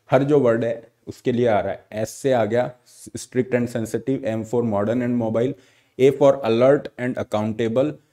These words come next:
R for reliable and responsive, T for techno savvy and trained। तो ये स्मार्ट पुलिस वाला कॉन्सेप्ट कोई भी अगर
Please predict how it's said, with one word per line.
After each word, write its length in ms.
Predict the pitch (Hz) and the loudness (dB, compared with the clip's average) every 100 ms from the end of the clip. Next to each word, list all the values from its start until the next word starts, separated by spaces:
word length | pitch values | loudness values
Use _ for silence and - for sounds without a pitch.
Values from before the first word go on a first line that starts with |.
| _ _ _ | _ _ _
R 180 | 113 127 | 4 4
for 280 | - 139 139 | 4 2 2
reliable 640 | 120 107 107 113 117 127 110 | 2 0 0 0 0 -2 -2
and 80 | 101 | -6
responsive, 640 | 98 - 110 107 - 147 | -10 -8 -8 -8 -6 -6
T 420 | 147 _ _ 127 | -6 _ _ -4
for 180 | 127 131 | 0 0
techno 340 | 127 101 - 117 | 0 -4 -6 -8
savvy 420 | 110 104 113 120 | -4 -4 -2 -4
and 120 | 117 | -6
trained। 400 | - 95 78 - _ _ - | -6 -10 -10 -18 _ _ -8
तो 60 | |
ये 120 | 113 120 | -4 -4
स्मार्ट 360 | 120 113 120 | -2 -2 -2
पुलिस 280 | - 117 113 | -2 -4 -2
वाला 180 | 113 117 | -2 -2
कॉन्सेप्ट 480 | 110 101 - 120 - | -4 -4 -6 -6 -4
कोई 200 | 117 127 | 0 0
भी 180 | 131 139 | 0 -2
अगर 260 | 131 110 | 0 0